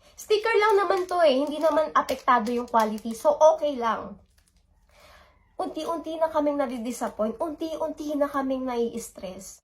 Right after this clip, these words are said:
Pinaghirapan naming Power Soap nung sumikat na. Nag-trending na. Sobrang dami na pong mga buyers. Binabalik-balikan po to.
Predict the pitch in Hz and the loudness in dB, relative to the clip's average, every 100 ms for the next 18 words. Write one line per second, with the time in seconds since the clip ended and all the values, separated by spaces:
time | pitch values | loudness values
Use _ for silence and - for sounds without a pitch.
0 | - - 349 320 294 - 302 285 285 285 | -12 -4 2 4 2 0 4 6 6 4
1 | 302 294 269 247 247 - 220 247 320 - | 2 2 0 -2 -4 0 2 4 0 -2
2 | 226 233 - 214 214 220 - 233 202 285 | -4 -4 -6 -4 -4 -4 -4 -4 -2 -4
3 | 330 311 277 - 202 175 - _ - - | -2 0 0 -4 -4 -4 -10 _ -20 -12
4 | 247 240 233 - 269 294 311 254 247 208 | 0 0 0 -4 6 6 6 -2 -2 -2
5 | 190 202 285 285 247 269 247 202 262 285 | -2 0 2 2 2 2 0 2 6 6
6 | 294 294 269 - 247 254 226 220 202 196 | 2 -2 -4 -2 -2 0 -2 -2 -2 0
7 | 196 190 208 285 - 240 233 190 208 226 | -2 -2 -4 -4 -6 -2 0 0 -2 -4
8 | - 233 214 208 208 - 202 196 190 247 | -6 -4 -4 -2 -6 -6 -10 -4 -4 -4